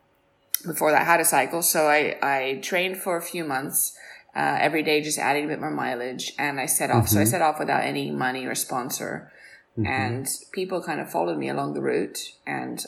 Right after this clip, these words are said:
Speaker 1: I ended up making it around the world, the first woman's record ever.
Speaker 2: Yeah.
Speaker 1: Uh, in a hundred and fifty-two days total time and a hundred and forty-four days of actual cycling, and passing four continents and nineteen countries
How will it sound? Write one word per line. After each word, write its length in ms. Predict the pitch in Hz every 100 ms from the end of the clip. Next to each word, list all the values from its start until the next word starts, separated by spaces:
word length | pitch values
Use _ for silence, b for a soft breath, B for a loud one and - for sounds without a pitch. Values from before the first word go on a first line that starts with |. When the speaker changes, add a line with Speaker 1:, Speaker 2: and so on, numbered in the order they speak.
| -
Speaker 1:
I 360 | 131 123 117 -
ended 260 | 160 175
up 300 | 151 160 -
making 300 | 151 139 143
it 100 | 143
around 220 | 127 127 127
the 80 |
world, 440 | 123 120 110 110 -
the 80 | -
first 360 | - 151 - 151
woman's 380 | 147 139 135
record 560 | 143 127 - 127 117 - -
ever. 360 | 117 - 214 240
Speaker 2:
Yeah. 220 | 107 95 95 B B _
Speaker 1:
Uh, 320 | 156 151 147 -
in 580 | 147 139 127 131 170 -
a 60 | 156
hundred 260 | 143 143
and 140 | 139 139
fifty-two 520 | 143 - 143 - 139
days 380 | 127 123 123 -
total 600 | 143 104 - - 170 175
time 600 | - 175 196 185 151 147 _
and 400 | 143 135 127 120 - - _ _ _ _ _ _ _ _
a 60 | 147
hundred 240 | 143 143
and 100 | 135
forty-four 380 | 139 131 131 139
days 240 | 135 135
of 60 | 117
actual 340 | 131 - 139
cycling, 600 | 143 143 151 190 214 220 B B B B B B B _
and 600 | 165 160 156 156 156 156
passing 800 | 165 156 - 165 160 160 160 165
four 320 | - 180 170
continents 720 | 170 165 175 190 185 175 - -
and 320 | 143 151 156
nineteen 460 | 151 165 180 170 165
countries 580 | 165 175 202 208 202